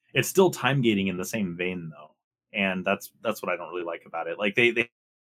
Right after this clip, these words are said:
had a great system going, and then they just, like, aborted it for, like, this system that's, it, it's not, it's not even grindy for the sake of grindy. It's, it's grindy for the sake of time almost exclusively, and that's gross to me.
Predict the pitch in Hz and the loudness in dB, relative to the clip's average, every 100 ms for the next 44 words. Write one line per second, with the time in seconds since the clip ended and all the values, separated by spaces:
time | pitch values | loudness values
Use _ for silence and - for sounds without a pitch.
0 | - 139 139 104 123 - 117 - 101 98 | 0 2 2 2 -2 -2 -8 -2 2 2
1 | 92 87 90 92 90 90 - 95 - - | 0 -4 -8 -8 -8 -10 -8 -8 -8 -4
2 | 98 98 92 90 90 - 85 85 90 - | 0 0 0 -2 -4 -8 -8 -10 -12 -16
3 | - - - - 101 - 175 85 - - | -18 -16 -14 -10 -10 -8 -10 -10 -14 -20
4 | _ _ 139 - 143 170 185 - _ - | _ _ -4 -4 -4 -2 -2 -2 _ -8
5 | 143 180 180 160 101 95 110 107 101 98 | -4 0 0 2 2 2 2 0 -4 -4
6 | 104 98 - 92 95 85 85 - 107 - | -4 -6 -6 -4 -2 -4 -6 -8 -10 -4
7 | 101 98 104 92 95 98 - - - 92 | 0 0 -2 -6 -8 -8 -8 -14 -10 -8
8 | 90 85 - 101 98 82 - 82 85 - | -8 -10 -4 -2 -2 -10 -16 -16 -16 -20
9 | - 82 _ _ _ _ - 95 95 - | -20 -20 _ _ _ _ -6 -4 -4 -10
10 | _ _ _ _ 87 82 78 - - - | _ _ _ _ -6 -4 -6 -10 -14 -14
11 | 78 82 | -14 -16